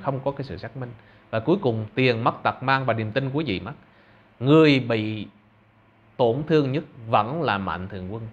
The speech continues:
người thiệt thòi nhất vẫn là người nghèo thực sự. Đấy. Cho nên thông qua tất cả các clip của tôi, tôi mong rằng nếu bà con nào đã tiếp cận thì cũng nên cố gắng chia sẻ giúp tôi trong những cái mà quý vị có thể chia sẻ được.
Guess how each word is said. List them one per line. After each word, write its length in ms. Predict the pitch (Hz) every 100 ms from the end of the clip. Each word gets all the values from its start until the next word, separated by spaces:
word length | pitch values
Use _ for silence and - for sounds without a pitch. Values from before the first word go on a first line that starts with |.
| -
người 300 | 135 147 135
thiệt 200 | 120 110
thòi 200 | 120 107
nhất 140 | 95 127 -
vẫn 420 | 117 117 104 156 151
là 140 | 101
người 220 | 90 92
nghèo 200 | 85 73
thực 160 | - -
sự. 160 | - - _ _ _ _ _
Đấy. 140 | - 101 120 - _ _ -
Cho 100 | 131
nên 240 | 135 127 -
thông 240 | 143 139
qua 80 | 131
tất 340 | - 190 -
cả 220 | - 92 90
các 120 | 120
clip 120 | 147 147
của 60 | 131
tôi, 140 | 117
tôi 100 | 113
mong 180 | 120 113
rằng 240 | 110 87 92 - - _ -
nếu 200 | 156 240
bà 180 | 120
con 240 | 113 135 135
nào 100 | 107
đã 100 | 98
tiếp 160 | 151 156
cận 140 | 85 82 85
thì 160 | 113
cũng 240 | 110 104 117
nên 140 | 127 120
cố 160 | 131
gắng 160 | 151 165
chia 260 | 156 139
sẻ 200 | 131 92
giúp 160 | 92 135
tôi 180 | 139 135 - - _ _ _ _
trong 320 | 165 160 147
những 240 | 127 95 101
cái 260 | 123 135
mà 100 | 160
quý 180 | 98 107 139
vị 160 | 87 -
có 200 | 123 165
thể 200 | - 80
chia 180 | 87 123
sẻ 200 | - 82
được. 160 | 92